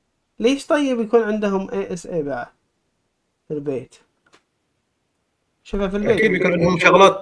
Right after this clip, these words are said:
Speaker 2: آه، حساسة حق الشركة، ف
Speaker 1: فما أدري يعني، ما، ما أتوقع إنه يكون عندهم شيء جهاز، أتوقع يمكن إنه يكون عندهم virtual.
Speaker 2: لا، ما أتوقع جهاز، ممكن يكون حاجة م-، مضافة للجهاز.
Speaker 1: أو virtual، virtual يمكن،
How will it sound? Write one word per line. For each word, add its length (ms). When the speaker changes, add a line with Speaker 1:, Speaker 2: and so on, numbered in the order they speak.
Speaker 2:
آه، 440
حساسة 840
حق 120
الشركة، 680
ف 320
Speaker 1:
فما 500
أدري 220
يعني، 220
ما، 180
ما 120
أتوقع 320
إنه 120
يكون 200
عندهم 340
شيء 220
جهاز، 400
أتوقع 400
يمكن 240
إنه 80
يكون 220
عندهم 340
virtual. 360
Speaker 2:
لا، 100
ما 100
أتوقع 300
جهاز، 200
ممكن 200
يكون 340
حاجة 400
م-، 320
مضافة 360
للجهاز. 420
Speaker 1:
أو 340
virtual، 600
virtual 560
يمكن، 460